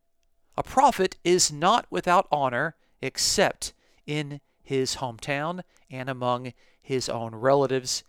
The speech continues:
and in his own household." And he could do no miracle there, except that he laid his hands on a few sick people and healed them.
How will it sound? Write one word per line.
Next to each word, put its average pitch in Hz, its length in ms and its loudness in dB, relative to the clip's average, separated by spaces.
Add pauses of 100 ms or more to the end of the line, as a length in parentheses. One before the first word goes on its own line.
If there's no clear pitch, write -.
(180)
and 117 280 -12
in 107 300 -10
his 110 480 -8
own 98 260 -14
household." - 640 -4 (1400)
And 135 100 -6
he 147 60 -4
could 139 200 -4
do 143 400 0
no 151 580 0
miracle 208 540 -2
there, - 380 -8 (520)
except - 500 -2 (340)
that 123 120 -6
he 127 80 -4
laid 123 220 0
his 120 140 -2
hands 120 360 -6
on 120 140 -8
a 117 60 -10
few 117 380 -10
sick - 280 -8
people 107 400 -8 (280)
and 101 320 -14
healed 139 440 -4
them. - 300 -12